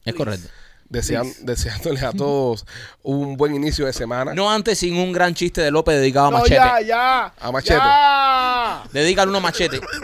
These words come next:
Speaker 1: Hasta que Machete no te adivine uno, no se acaba este podcast.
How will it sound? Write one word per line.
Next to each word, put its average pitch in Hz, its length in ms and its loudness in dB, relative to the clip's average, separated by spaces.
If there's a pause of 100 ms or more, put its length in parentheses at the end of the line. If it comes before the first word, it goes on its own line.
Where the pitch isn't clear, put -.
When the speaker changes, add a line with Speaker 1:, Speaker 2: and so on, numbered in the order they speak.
(200)
Speaker 1:
Hasta 160 220 2
que 175 100 0
Machete 196 320 2
no 220 80 0
te 214 80 4
adivine 208 300 4
uno, 214 180 0
no 208 80 -2
se 202 100 0
acaba 185 180 4
este 208 140 -4
podcast. 170 380 -8